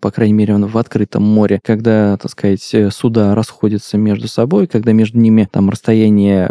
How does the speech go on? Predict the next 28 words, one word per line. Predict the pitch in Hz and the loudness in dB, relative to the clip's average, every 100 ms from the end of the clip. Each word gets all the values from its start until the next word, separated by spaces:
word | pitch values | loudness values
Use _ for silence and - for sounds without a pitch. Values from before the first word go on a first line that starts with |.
| - | 0
меньше | 120 120 110 - | 2 2 2 0
мили, | 113 196 175 104 - | 2 2 0 -2 -6
считается | - - 151 - 107 | -8 -2 -2 -2 -4
это | - | -2
плохой | 117 117 120 | -4 -2 -2
практикой, | - 90 - - - - - | -2 -6 -10 -20 -20 -12 -4
да? | 110 139 - | -2 -2 -2
То | |
есть, | 123 - | -2 0
э, | 113 113 | 0 2
если | 104 113 113 | 0 -2 -2
ты | 117 | -2
представишь | 110 - 101 - | -2 0 -2 0
реку, | 185 226 123 120 - | 0 0 -4 -6 -2
да, | 110 | 0
и | |
вот | 107 | 0
ты | - | 0
пойм-, | 117 113 | -2 0
понимаешь, | 117 117 95 - 113 | 2 2 0 -4 -10
что | - - 101 95 | -6 0 2 2
она | 101 110 101 95 - | 2 2 2 -2 -2
вряд | 117 117 104 | 0 0 0
ли | 104 | 0
у | 98 | -2
тебя | 98 107 104 | -2 -2 0
милю | 107 117 107 104 135 | 2 2 2 0 -2
шириной, | - 117 127 196 214 | -2 0 2 2 0